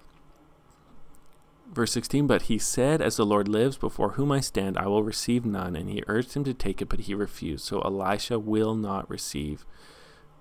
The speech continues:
uh, a reward for something. He, he didn't do anything. He didn't do anything. God did it.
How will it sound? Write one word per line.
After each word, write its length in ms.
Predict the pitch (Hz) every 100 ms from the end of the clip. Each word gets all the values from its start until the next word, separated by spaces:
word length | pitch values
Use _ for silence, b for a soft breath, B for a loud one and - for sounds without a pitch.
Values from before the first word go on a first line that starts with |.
| -
uh, 340 | - 90 82 80 - -
a 100 | 98
reward 540 | 101 98 104 113 92 92
for 160 | -
something. 300 | 101 98 87
He, 160 | 95 104
he 260 | 101 104 107
didn't 220 | 107 104
do 180 | 107 139
anything. 560 | 127 92 - 69 71
He 100 | 101
didn't 220 | 104 110
do 180 | 104 101
anything. 400 | 104 98 - 85
God 240 | 87 92 90
did 220 | 87
it. 100 | 90